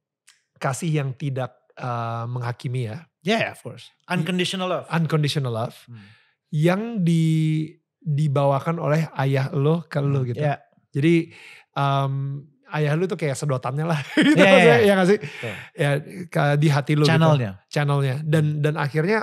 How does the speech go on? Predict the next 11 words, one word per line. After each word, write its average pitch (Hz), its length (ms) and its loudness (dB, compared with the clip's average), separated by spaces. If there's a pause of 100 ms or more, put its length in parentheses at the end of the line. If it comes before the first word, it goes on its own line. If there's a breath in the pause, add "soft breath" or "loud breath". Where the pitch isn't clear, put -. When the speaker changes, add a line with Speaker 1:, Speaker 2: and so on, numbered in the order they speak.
(160)
Speaker 1:
lu 170 180 4
bener-bener 170 440 0
kayak 139 500 -2
ngerasain 156 960 -4 (920 soft breath)
kasihnya 156 480 0
Tuhan 160 320 -4
melalui 147 360 0
bokap 135 460 -4
lu, 185 340 0
dan 247 240 0
itu 220 380 -4